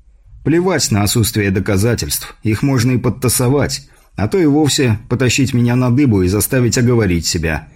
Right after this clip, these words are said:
Подумаешь, нет оснований для подобной меры. Убит князь, а потому все методы хороши, а закон можно и подвинуть». «Но отчего же нет оснований?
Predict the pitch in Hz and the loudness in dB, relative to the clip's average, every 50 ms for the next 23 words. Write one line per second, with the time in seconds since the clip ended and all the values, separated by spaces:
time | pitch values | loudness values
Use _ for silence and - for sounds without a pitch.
0 | - _ _ _ _ _ _ _ _ - - 117 123 156 185 175 151 107 92 - | -20 _ _ _ _ _ _ _ _ -4 -2 0 0 2 2 2 2 2 0 0
1 | - 120 107 101 92 101 92 - 123 120 120 117 101 87 85 87 87 92 90 87 | 0 0 0 0 0 -2 -2 0 0 0 2 2 2 2 0 0 0 0 -2 0
2 | 110 104 98 104 87 82 95 98 101 101 90 76 - 76 73 - - - - _ | 0 0 0 0 0 0 0 0 0 0 -2 -2 -4 -6 -10 -12 -16 -20 -8 _
3 | - 92 104 127 143 139 139 131 120 139 147 143 113 90 - - - - _ _ | -2 0 2 2 2 0 0 0 0 0 0 0 -2 -2 -4 -6 -10 -18 _ _
4 | _ _ - 90 85 98 110 139 143 151 156 147 - - - 165 160 160 143 - | _ _ -8 -6 -4 -4 -2 -2 0 0 0 0 0 0 0 0 0 0 0 0
5 | - 92 90 90 82 95 98 98 95 - - 85 78 76 - - - 156 156 175 | 0 0 0 0 0 0 0 0 0 -2 -2 -4 -4 -6 -8 -8 -6 -4 -2 -2
6 | 185 175 - 196 185 165 147 151 151 131 135 131 117 98 107 95 87 85 87 95 | -2 -2 0 0 0 2 2 2 2 2 2 0 0 0 0 0 0 0 2 2
7 | 95 98 98 90 - - - - _ _ _ _ _ _ _ _ _ _ - - | 2 2 0 0 -2 -6 -10 -14 _ _ _ _ _ _ _ _ _ _ -20 -20
8 | - - - - - _ _ _ _ _ _ - 156 175 180 175 170 135 - - | -20 -20 -20 -20 -20 _ _ _ _ _ _ -2 0 2 2 0 0 0 0 0
9 | 185 180 170 143 107 85 101 101 98 90 82 98 90 - - 98 95 98 95 87 | 0 2 2 2 2 2 2 2 0 0 0 0 -2 0 0 0 2 2 2 0
10 | 80 78 76 73 - - - | 0 0 -2 -4 -6 -10 -16